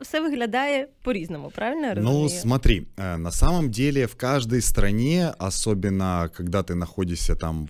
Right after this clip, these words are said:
Speaker 2: в, в старе-, в сторон-, ближе в сторону в Азии или, наоборот, в сторону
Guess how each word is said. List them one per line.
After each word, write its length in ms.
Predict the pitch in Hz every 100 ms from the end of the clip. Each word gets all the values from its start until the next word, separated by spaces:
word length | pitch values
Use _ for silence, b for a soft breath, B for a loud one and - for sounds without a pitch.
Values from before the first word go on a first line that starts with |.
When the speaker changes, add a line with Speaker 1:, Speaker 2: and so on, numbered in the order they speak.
| -
Speaker 2:
в, 520 | 82 80 - - 78
в 60 | -
старе-, 360 | - 92 98
в 80 | 90
сторон-, 380 | - 107 104 92
ближе 380 | 90 104 90 87
в 180 | 80 -
сторону 380 | - 98 90
в 80 | 82
Азии 480 | 85 92 82 87 87 101
или, 160 | 90
наоборот, 340 | 90 87 92 87
в 40 |
сторону 340 | - 90 90